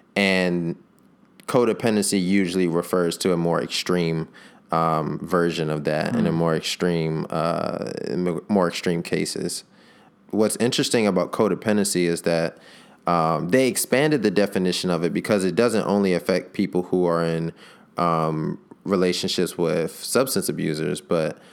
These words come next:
Speaker 1: um, also narcissists and just other imbalanced, uh, toxic relationships.
Speaker 2: Mm.
Speaker 1: So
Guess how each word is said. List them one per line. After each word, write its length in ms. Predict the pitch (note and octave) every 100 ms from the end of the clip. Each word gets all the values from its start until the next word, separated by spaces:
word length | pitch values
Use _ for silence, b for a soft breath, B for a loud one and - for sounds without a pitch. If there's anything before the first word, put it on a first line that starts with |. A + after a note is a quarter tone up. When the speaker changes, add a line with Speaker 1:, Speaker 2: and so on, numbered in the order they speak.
| B B
Speaker 1:
um, 360 | E2+ E2+ E2 -
also 280 | F#2 -
narcissists 760 | E2+ F2 G2+ F2+ - E2 E2+ - -
and 260 | F2 E2+
just 160 | E2+ E2
other 360 | F#2+ F#2+ F#2 D#2+
imbalanced, 640 | F2 E2+ F2 E2+ E2 - -
uh, 480 | E2 D#2 D#2+ - C#2+ - _ _ _
toxic 460 | - F#2 - E2+ -
relationships. 720 | E2+ F2+ - F2 - D#2+ B2
Speaker 2:
Mm. 20 |
Speaker 1:
So 300 | F2+ E2+